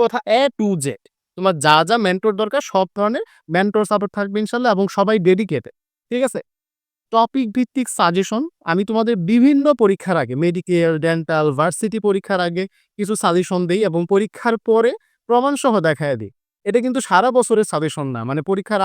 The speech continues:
আগের এক সপ্তাহ, দশ দিনের সাজেশন, যেখান থেকে আমি দেখায় দিই যে দেখো বায়োলজি তিরিশটা থেকে পনেরোটা বিশটা হুবহু কমা। তো এরকম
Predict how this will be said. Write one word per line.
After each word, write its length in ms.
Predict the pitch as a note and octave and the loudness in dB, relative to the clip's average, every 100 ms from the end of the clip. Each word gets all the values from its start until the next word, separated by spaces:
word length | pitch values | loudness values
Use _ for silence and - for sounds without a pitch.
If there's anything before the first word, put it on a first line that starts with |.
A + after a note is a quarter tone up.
| F#3 | 0
আগের 180 | G3 F#3 | 0 -2
এক 60 | F3 - | -2 -4
সপ্তাহ, 300 | F3 - E3 D#3+ | -6 -2 -2 2
দশ 120 | E3 D#3+ | 0 0
দিনের 200 | E3+ F3 F3 | -2 -2 -2
সাজেশন, 340 | D3+ C#3+ - G#2 _ _ _ - | -2 -4 -8 -14 _ _ _ -2
যেখান 220 | F#3+ A#3 | 0 2
থেকে 120 | A3 A3 | 2 4
আমি 100 | G3 | 4
দেখায় 220 | F3 E3 D#3+ | 2 2 0
দিই 100 | D3+ | 0
যে 60 | D3+ D#3 | 0 0
দেখো 160 | D3+ F#3+ | 0 0
বায়োলজি 340 | D#3 D#3 E3+ D#3+ | 2 4 2 2
তিরিশটা 260 | E3 D#3 E3 | -2 -4 -8
থেকে 120 | E3 E3 | -8 -4
পনেরোটা 360 | E3+ E3+ E3 D#3+ | -2 -2 0 -2
বিশটা 240 | E3 - A3+ - _ - | -4 -6 -8 -8 _ 2
হুবহু 280 | A3+ A#3 G#3 | 4 6 4
কমা। 200 | F3 A#2+ - _ _ _ | 2 -4 -10 _ _ _
তো 40 | G3+ | 2
এরকম 240 | A3 B3+ | 2 2